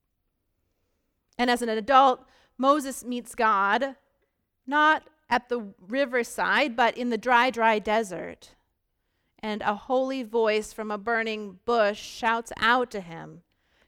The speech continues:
"Take off your shoes, for this is holy ground. I am the God of your ancestors. I am your God.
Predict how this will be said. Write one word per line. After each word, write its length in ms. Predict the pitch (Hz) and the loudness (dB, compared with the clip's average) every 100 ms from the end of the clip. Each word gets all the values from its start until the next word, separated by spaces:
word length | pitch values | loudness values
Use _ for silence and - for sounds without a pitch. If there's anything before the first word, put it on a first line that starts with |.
| _ | _
"Take 240 | 339 339 | -8 0
off 220 | 311 294 | 0 0
your 120 | 294 | -4
shoes, 520 | 285 - 320 320 262 - | -12 -10 -6 -4 -4 -4
for 160 | 247 | -4
this 400 | 202 294 320 - | -2 -2 -2 -4
is 160 | - 220 | -10 -12
holy 500 | - 285 294 277 262 | -8 -6 -4 -6 -10
ground. 680 | 226 254 247 208 165 175 - _ _ _ _ - | -4 -2 -2 -4 -6 -14 -20 _ _ _ _ -2
I 380 | 269 277 285 277 | 4 6 6 6
am 200 | 233 226 | 2 -2
the 80 | 214 | 0
God 360 | 240 254 254 | 6 8 6
of 120 | 240 208 | 4 -2
your 160 | 214 | -6
ancestors. 960 | - 233 240 220 185 - - - 165 147 - | -4 -6 -4 -2 -2 -4 -16 -16 -16 -14 -2
I 180 | 226 240 | 0 0
am 220 | 220 208 | -2 -8
your 420 | 196 240 277 277 | -6 -2 0 0
God. 540 | 233 165 151 147 156 | 0 -6 -6 -12 -16